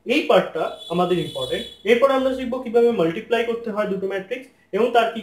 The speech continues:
condition আছে, এবং তারপরে inverse of a matrix শিখবো। ম্যাট্রিক্সের ক্ষেত্রে এই তিনটে basic operation হয়, addition হয়, subtraction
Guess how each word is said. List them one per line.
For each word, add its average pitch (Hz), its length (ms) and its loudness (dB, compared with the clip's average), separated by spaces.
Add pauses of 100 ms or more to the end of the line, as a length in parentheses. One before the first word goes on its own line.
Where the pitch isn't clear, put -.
condition 175 420 -2
আছে, 240 140 -8 (320)
এবং 269 120 4 (100)
তারপরে 220 280 4 (120)
inverse 185 340 0
of 156 100 -10
a - 80 -18
matrix 143 320 -12
শিখবো। 170 240 -2 (360)
ম্যাট্রিক্সের 285 360 0
ক্ষেত্রে 294 240 -2
এই 294 40 -2 (140)
তিনটে 233 320 -4
basic 240 300 0
operation 233 380 2
হয়, 262 200 2
addition 190 440 0
হয়, 226 160 0 (320)
subtraction 196 540 0